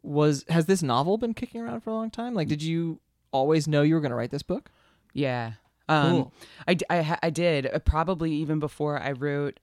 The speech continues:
Speaker 2: uh, The Fates Will Find Their Way. This was the fantasy book in the back of my mind where I always thought, "This is gonna, this is the big book. If I, I just need to be able to write this big book."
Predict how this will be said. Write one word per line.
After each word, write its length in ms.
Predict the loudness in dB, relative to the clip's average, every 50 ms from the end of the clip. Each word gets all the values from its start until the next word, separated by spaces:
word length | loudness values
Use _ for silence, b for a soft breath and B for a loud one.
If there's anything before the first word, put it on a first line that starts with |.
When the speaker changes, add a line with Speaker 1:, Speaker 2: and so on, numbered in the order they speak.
| _
Speaker 2:
uh, 300 | -6 -6 -4 -4 -4 -6
The 100 | -6 -8
Fates 300 | -8 -6 -6 -8 -6 -6
Will 80 | -8 -6
Find 280 | -4 -4 -2 0 0 0
Their 140 | 0 0
Way. 380 | 0 0 0 0 0 -2 -2 -2
This 240 | -2 -4 -4 -2 -2
was 200 | -2 -2 -2 -2
the 80 | -6
fantasy 480 | -8 -6 -6 -6 -6 -6 -6 -8 -8 -8
book 380 | -8 -8 -8 -8 -10 -12 -18 -14 -8
in 80 | -6 -6
the 60 | -4
back 240 | -4 -4 -4 -6 -6
of 100 | -6 -4
my 140 | -4 -2 -2
mind 420 | -2 -2 -2 -2 -2 -4 -4 -4
where 220 | -4 -4 -4 -2
I 20 | -2
always 220 | -2 -4 -4 -6
thought, 340 | -6 -6 -4 -4 -4 -4 -4
"This 140 | -6 -8 -8
is 80 | -6
gonna, 240 | -6 -4 -4 -4 -6 B B B B B
this 120 | -8 -8
is 60 | -6 -8
the 80 | -8
big 340 | -10 -6 -4 -2 -2 -2 -4
book. 280 | -4 -4 -4 -4 -4 -8
If 120 | -12 -10 -8
I, 120 | -6 -4
I 120 | -4 -4 -6
just 180 | -6 -6 -4
need 160 | -4 -4 -4
to 60 | -6 -6
be 100 | -6 -6
able 140 | -4 -4
to 60 | -4 -4
write 280 | -4 -4 -4 -4 -6
this 140 | -6 -10 -8
big 200 | -8 -8 -8 -6
book." 300 | -4 -4 -4 -4 -6 -8